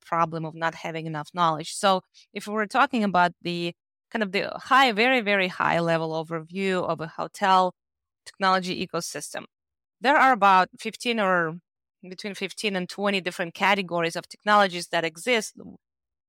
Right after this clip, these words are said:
A lot of people don't even realize that, but if you ask a random person, "What comes to mind when you talk about hospitality technology?" they will say, "Robots." Like, for some reason, that's what they think about <laughs> first. But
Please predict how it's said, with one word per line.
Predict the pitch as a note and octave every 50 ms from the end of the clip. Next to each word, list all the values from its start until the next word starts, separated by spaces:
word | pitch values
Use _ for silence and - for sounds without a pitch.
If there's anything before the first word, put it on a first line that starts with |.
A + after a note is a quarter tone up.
| _ _ _ - - - -
A | - -
lot | A3 A3+ A3 A#3 B3 A#3
of | A#3
people | A3+ A#3 G3+ G#3
don't | G3 G3+ G3 G3
even | F3+ F3+ F#3
realize | F3+ F3+ F3+ F3 F3+ F#3+ G3+ G#3+ A3 A3
that, | F3+ F3+ E3+ E3+ E3+ E3 E3+
but | F3+ F3 E3+ E3+ E3+ - -
if | F3+ - -
you | G#3+
ask | - - G#3 A#3+ C4+ - - -
a | F3+
random | E3+ F#3 F#3+ G3 F3 E3+ E3
person, | - F#3 F#3 F#3+ F#3 - - F3+ E3+ E3 - _ _ _ _ _ _ _ _ _ _ _
"What | _ - F#3 F3+ F#3 A3 C4 C#4 C#4+ - _ _
comes | - B3 A#3 - -
to | - G3+
mind | G3 F#3 F3+ F3+ F#3+ F#3+
when | E3+ F3 F3+
you | F3 F3
talk | - - F3 -
about | F#3 E3+ E3+ -
hospitality | - F3 E3 - - F3+ - - E3 E3 D#3+ -
technology?" | D#3 - D#3 _ - D#3 D#3+ E3+ E3+ - - -
they | E3+ F#3 F3+
will | F#3 F#3+ F3+
say, | - - F#3+ F3+
"Robots." | F3 F#3+ G3+ G3+ F#3+ - D3 C#3+ - - - - - - - _ _ _ _ _ _ -
Like, | A3+ A#3+ C4+ -
for | - F#4+ F#4+
some | - - C#4+ C#4
reason, | B3+ B3+ B3+ A3+ A#3+ A#3
that's | A3 A3 B3 B3+ -
what | A#3 G#3+ G3+
they | F#3 F#3+
think | - - A3 A3+ A3 -
about | A#3 F#3 E3+ F3 F3 F3+ F3
<laughs> | G3 -
first. | - F#3+ F3 F3 F#3+ - - -
But | F#3+ F#3 F3